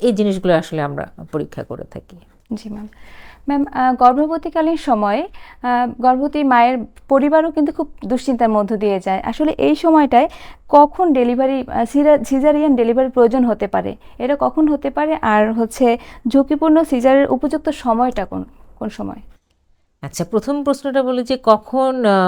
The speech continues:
Speaker 1: মানে ডেলিভারির, এটা তো আসলে বলা, বলা মুশকিল এর জন্যই যে যখন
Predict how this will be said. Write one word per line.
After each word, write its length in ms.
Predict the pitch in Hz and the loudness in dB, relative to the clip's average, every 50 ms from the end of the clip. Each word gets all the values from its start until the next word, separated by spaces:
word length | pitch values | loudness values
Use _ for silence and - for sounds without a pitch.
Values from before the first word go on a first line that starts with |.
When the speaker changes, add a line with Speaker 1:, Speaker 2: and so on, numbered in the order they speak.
| 180 180 180 170 165 160 151 139 | 2 2 2 2 0 0 -2 -4
Speaker 1:
মানে 320 | 180 170 165 170 160 160 165 | -8 -6 -6 -4 -4 -4 -2
ডেলিভারির, 560 | 165 190 202 208 202 202 240 220 233 226 226 - | 0 0 0 2 0 0 0 0 0 0 -2 -2
এটা 240 | 233 247 - 302 294 | -6 -2 0 0 -2
তো 140 | - - 302 | 2 2 0
আসলে 340 | 285 254 - - 277 294 262 | 0 0 -2 -2 0 0 0
বলা, 460 | 190 196 202 196 202 208 202 170 - - _ _ _ _ _ _ _ _ _ _ _ - | 2 2 2 4 4 4 4 2 0 -6 _ _ _ _ _ _ _ _ _ _ _ -2
বলা 180 | 160 180 185 196 | 2 4 4 4
মুশকিল 380 | 208 220 220 - - - 262 240 | 4 2 0 -2 -2 -2 2 2
এর 100 | 214 180 | 4 4
জন্যই 300 | 202 202 185 165 156 147 | 2 0 0 0 -2 -2
যে 160 | 147 165 160 | -2 -4 0
যখন 380 | 165 190 190 - 285 285 285 | 0 -2 -2 0 -4 -6 -6